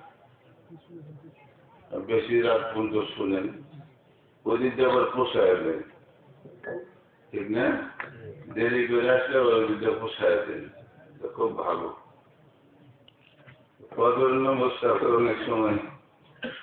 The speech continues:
সমস্যা হয়ে যায়, তাই না? আমি যদি রাত্রে একটা দুইটার সময় থেকে দেরি, তখন গিয়া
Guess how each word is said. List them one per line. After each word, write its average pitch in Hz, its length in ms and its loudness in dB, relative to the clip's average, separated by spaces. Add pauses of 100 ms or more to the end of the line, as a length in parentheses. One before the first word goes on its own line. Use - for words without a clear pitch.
(120)
সমস্যা 117 460 2
হয়ে 90 180 4
যায়, 87 160 0
তাই 98 200 2
না? 123 100 0 (1000)
আমি 104 180 0
যদি 113 180 -2 (100)
রাত্রে 113 340 2
একটা 110 180 -2 (100)
দুইটার 107 360 2
সময় 110 300 -2
থেকে 110 240 2 (100)
দেরি, 98 280 0 (1000)
তখন 107 240 0 (140)
গিয়া 113 280 0